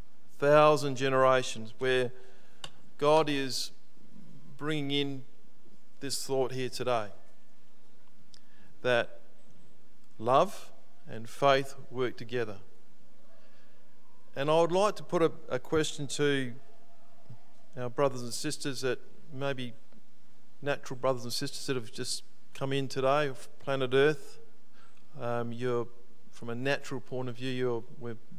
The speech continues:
we're all of the same flesh. We've been made after the similitude of God. If you've come here today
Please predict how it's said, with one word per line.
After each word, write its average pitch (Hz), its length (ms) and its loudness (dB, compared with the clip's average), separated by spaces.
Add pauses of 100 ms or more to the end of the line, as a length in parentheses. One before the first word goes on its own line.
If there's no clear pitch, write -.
we're 123 220 0
all 120 160 2
of 120 140 -2
the 113 60 -4
same 123 340 2
flesh. 120 460 0
We've 107 100 -4
been 127 140 0
made 139 220 4
after 123 220 2
the 120 60 -2
similitude 127 720 -2
of 110 100 -4
God. 120 300 0 (1500)
If 143 180 -4
you've 190 300 -2
come 175 260 0
here 160 220 0
today 143 480 0